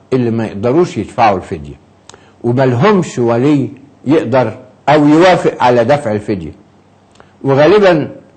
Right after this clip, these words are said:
ما بيدفع قرايب الأسير فديته علشان يطلقوا سراحه. ولكن بيحصل أحيانا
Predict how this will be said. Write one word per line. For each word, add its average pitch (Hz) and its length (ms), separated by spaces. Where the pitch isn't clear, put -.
ما 117 100
بيدفع 131 480
قرايب 131 580
الأسير 113 420
فديته 123 560
علشان 113 500
يطلقوا 139 400
سراحه. 110 420
ولكن 143 300
بيحصل 156 420
أحيانا 110 600